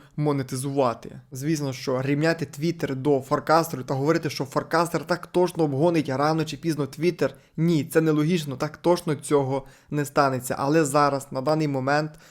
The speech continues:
Farcaster на ранній стадії, тим самим в нас є гарна можливість прокачати свою сторінку і, можливо, в майбутньому отримати дроп.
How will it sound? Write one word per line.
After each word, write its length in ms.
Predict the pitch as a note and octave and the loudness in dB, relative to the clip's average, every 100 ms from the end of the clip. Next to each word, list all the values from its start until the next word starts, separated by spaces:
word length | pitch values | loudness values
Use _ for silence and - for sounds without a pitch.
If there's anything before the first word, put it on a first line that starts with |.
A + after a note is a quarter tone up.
| _ - | _ 0
Farcaster 640 | D3 C#3 D3 D3+ D3 C3 | 0 4 2 2 -2 -4
на 120 | C#3 | 0
ранній 280 | C#3+ D#3 D#3 | 4 4 2
стадії, 420 | C#3+ C#3+ B2 A#2+ | 0 0 0 -2
тим 220 | A#2 D3+ C#3 | -4 -2 0
самим 320 | D3+ D3+ C3+ | 0 0 0
в 40 | |
нас 260 | C3 B2+ - | -2 -4 -4
є 60 | |
гарна 320 | C3 D#3 D3+ C#3+ | 0 0 2 -4
можливість 520 | C3 C3 D#3+ D3+ B2+ - _ _ | -4 -2 0 0 -4 -20 _ _
прокачати 640 | - D#3+ D#3 C#3+ C#3+ D3+ D#3+ | 0 2 2 2 2 2 -6
свою 420 | - C#3 C#3 C3 - | -4 -2 -2 -2 -10
сторінку 520 | - - D#3+ D#3+ - - | -14 0 2 2 0 -2
і, 100 | F3 | 0
можливо, 540 | E3 D3 B2+ D#3+ D#3+ | 2 0 2 2 2
в 40 | C3+ | -2
майбутньому 800 | C3+ B2+ B2 F#3 F#3 C#3+ A#2+ - - - - | -2 -4 0 0 0 -6 -6 -10 -20 -12 -2
отримати 600 | D3+ C#3 C3+ B2 A#2+ C3 | -2 0 -2 -4 -4 -4
дроп. 400 | C#3 B2 A2 | 0 0 -2